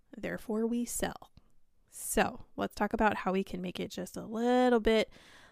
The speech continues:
less terrible. And I know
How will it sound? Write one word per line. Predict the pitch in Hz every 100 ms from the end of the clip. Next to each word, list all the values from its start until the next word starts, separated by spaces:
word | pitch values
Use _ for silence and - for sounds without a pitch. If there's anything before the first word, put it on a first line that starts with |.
| -
less | 190 170 - - - _ - -
terrible. | - 175 170 - - - -
And | 190 170 -
I | 175
know | 185 190 185 175